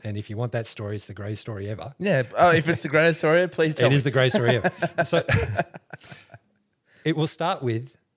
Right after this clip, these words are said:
Speaker 1: we decided to make the National Dinosaur Museum a safety house.
Speaker 2: Okay.
Speaker 1: 'Cause we went, like, the whole air, like, the National Dinosaur Museum, when it was opened,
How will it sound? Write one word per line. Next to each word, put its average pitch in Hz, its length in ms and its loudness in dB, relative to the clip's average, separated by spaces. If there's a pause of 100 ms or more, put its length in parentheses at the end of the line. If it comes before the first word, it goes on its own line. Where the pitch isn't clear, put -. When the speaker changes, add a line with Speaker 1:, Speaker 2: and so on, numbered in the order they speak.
Speaker 1:
we 123 120 -4
decided 127 460 -2
to 120 60 -8
make 117 240 -4
the 110 60 -8
National 107 300 -8
Dinosaur 110 260 -6
Museum 98 300 -8
a 107 40 -8
safety 143 320 -6
house. - 400 -18 (320)
Speaker 2:
Okay. 117 200 -2
Speaker 1:
'Cause 104 80 -2
we 135 60 -4
went, 135 220 -2 (100)
like, 127 280 -6
the 120 140 -4
whole 143 280 -2
air, 117 220 -4
like, 127 260 -4
the 127 80 -6
National 131 320 -4
Dinosaur 120 220 -2
Museum, 104 260 -6
when 104 100 -8
it 95 40 -12
was 98 120 -10
opened, 123 340 -4